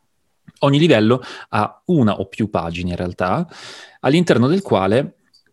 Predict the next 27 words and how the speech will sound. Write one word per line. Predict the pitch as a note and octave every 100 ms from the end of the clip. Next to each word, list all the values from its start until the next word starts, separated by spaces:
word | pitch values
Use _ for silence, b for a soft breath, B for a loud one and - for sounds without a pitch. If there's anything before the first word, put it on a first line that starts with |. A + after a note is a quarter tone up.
| _ -
ci | -
sono | E3+ A#2+ C3
delle | A2
informazioni | A2 B2 A2 G#2+ - G2 F#2+ G2 _ - _ _ _ _ _ - -
che | -
ti | A#2+
permettono | A#2+ C#3+ G#2+ G#2+ C3+
di | A2
andare | F#2+ F2+
avanti. | E2+ E2+ E2+ - B B B B B
Il, | C3 C#3
ovviamente | C3 C#3 B2 C3
il | C3 A#2
livello | A#2 A#2
di | A2
difficoltà | G#2+ G#2 A#2+ A#2 A2 G2 - _ _ _ _ _ _ _ _
è | B2+
crescente. | A2+ A#2 - A2+ G2 F#2+ G#2+ G#2 _ _ _ _ _ _ _ _ _ - -
Nel | A#2+
primo | G#2+ B2+
livello | B2 A#2 G2+ G#2 G#2
devi | G2
semplicemente | F#2+ G2+ G2 G#2+ F#2+
cliccare | - A2+ - G2+ F2+
su | F2 G#2+
una | G#2
porta | F#2 F2 - G#2 -